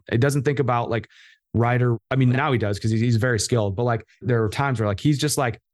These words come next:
he's less worried about, is it right or wrong or will it scale? Or he's just like, "Get it done," you know, like, really good, get things done. And so he, he was like, "I'll hack on it with you." So, and he just got a ton of stuff done. And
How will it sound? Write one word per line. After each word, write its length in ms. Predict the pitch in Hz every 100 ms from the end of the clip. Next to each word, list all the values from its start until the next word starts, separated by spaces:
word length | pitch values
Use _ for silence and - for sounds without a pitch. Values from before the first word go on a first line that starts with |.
| _ _
he's 320 | 143 135 113
less 200 | 120 156
worried 280 | 135 131 131
about, 180 | 113 101
is 80 | 107
it 80 |
right 260 | 101 120 127
or 80 | 110
wrong 320 | 110 120 120
or 80 | 110
will 140 | 113
it 60 | 107
scale? 280 | - 123 120
Or 120 | 117
he's 240 | 123 127
just 120 | 120
like, 200 | - 104
"Get 320 | - 123 123 123
it 260 | 120 104
done," 300 | 117 110 92 90
you 140 | 101
know, 180 | 101 107
like, 200 | 113 98
really 300 | 113 135 131
good, 420 | 104 117 113 107 - - - - _ _
get 180 | 113 123
things 180 | 123 107
done. 300 | 98 104 101
And 140 | 107
so 100 | 104
he, 140 | 104 131
he 240 | 131 107
was 80 | 127
like, 100 | 117
"I'll 140 | 196
hack 180 | 190 131
on 120 | 123
it 60 | 107
with 200 | 113 107
you." 100 | 143
So, 320 | 123 127 113 117 -
and 160 | 107
he 80 | 120
just 240 | 123 104
got 280 | 98 117 110
a 60 | 90
ton 180 | - 120
of 60 |
stuff 220 | 120 120
done. 340 | 107 117 117 117
And 240 | 107 98